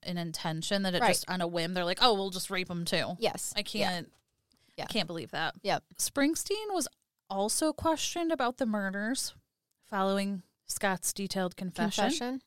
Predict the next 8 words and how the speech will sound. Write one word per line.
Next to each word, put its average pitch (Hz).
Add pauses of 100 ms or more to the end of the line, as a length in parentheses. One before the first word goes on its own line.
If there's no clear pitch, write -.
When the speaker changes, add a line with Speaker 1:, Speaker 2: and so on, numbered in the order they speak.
Speaker 2:
Mm-hmm. 202 (260)
Speaker 1:
He 277
was 311
interrogated 196
for 185
five 220
hours 165
total, 165